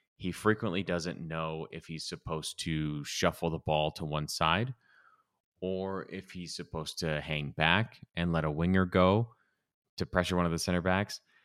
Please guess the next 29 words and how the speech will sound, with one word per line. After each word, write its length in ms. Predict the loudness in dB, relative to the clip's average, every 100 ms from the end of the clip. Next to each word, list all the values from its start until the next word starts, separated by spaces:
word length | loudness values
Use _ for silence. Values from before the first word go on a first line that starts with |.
| _ _ -2
And 160 | 0 0
when 160 | 2
that 220 | 4 4 6
happens, 420 | 2 2 -2 -4
especially 540 | -2 -2 -2 -2 -4
when 560 | -2 -2 0 -2 -4 -6 _ -2
one 180 | 2 4
of 60 |
the 80 | 4
wingers 420 | 4 4 4 2
goes 540 | 2 4 4 2 -2 -12 _ _ _ -10
to 100 | -6
pressure 320 | -2 0 0
a 60 | 0
center 320 | 2 2 4
back, 340 | 2 2 -2 -14 _ _ _ _ _ _ -4
Chicho 300 | 0 2 2
never 340 | 4 4 2
drops 540 | 4 6 6 4 -4 -8 _ _ -4
to, 160 | -4 -4 _ _ _ -4
to 100 | -2
man 260 | 0 0
mark 240 | 0 -2 -4
their 120 | -6
six. 480 | -4 -6 -6 -8 -10 _ _ _ _ _ _ _ _
And 160 | -2 4
he 120 | 8
also 240 | 8 8
doesn't 340 | 6 6 4